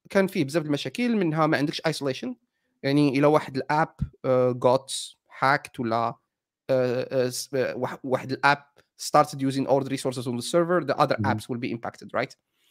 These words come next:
Speaker 2: آه، الابس كلها شايفه، شايفه بعضها وشايفه نفس الريسورسز يعني.
Speaker 1: تمام.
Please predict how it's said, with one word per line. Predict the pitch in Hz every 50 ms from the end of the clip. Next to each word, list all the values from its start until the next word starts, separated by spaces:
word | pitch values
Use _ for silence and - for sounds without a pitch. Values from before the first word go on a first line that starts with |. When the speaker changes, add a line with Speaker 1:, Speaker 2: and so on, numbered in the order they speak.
| - -
Speaker 2:
آه، | 104
الابس | 104 101 87 90 104 104 113 117 117 -
كلها | - - 104 110 117
شايفه، | 113 - 113 110 104 - 107 98 95 95 90 87 - 107
شايفه | - - 113 107 - 107
بعضها | 92 98 95 92 107 113 117
وشايفه | 120 120 107 - 110 107 - - 104
نفس | 101 101 - - -
الريسورسز | 92 90 87 87 92 92 95 95 - - 98 87 - - 87 87
يعني. | 82 85 - - -
Speaker 1:
تمام. | - 170 151 139 104 82 -